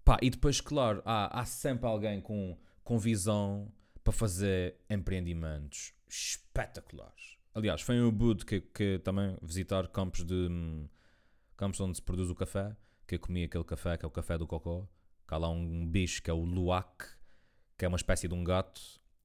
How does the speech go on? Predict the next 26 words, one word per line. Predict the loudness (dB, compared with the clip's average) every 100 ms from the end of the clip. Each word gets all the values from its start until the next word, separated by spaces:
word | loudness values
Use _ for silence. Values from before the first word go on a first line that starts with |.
| _ _ -8
e | -2 0 2
esse | 2 0 0
bicho | 2 2 -2 -2
come | 0 2
o | 2
café, | 2 4 4 4
o | -2
café | -2 0 0
fermenta | 2 2 2 2
no | 0
estômago | 0 -2 0
do | 0
bicho, | 0 -2 -4 -4
o | -2
bicho | 2 2 0 -4
borra-se | 4 6 6 0 0
todo, | 0 0 0 -8 -20 _ _ _
e | -6
depois | 2 2
as | 2
pessoas | 0 0 0
pegam | 2 4 6 4 2
no | 2
cocó | 0 0 2
do | 2
bicho, | 2 0 -2 -8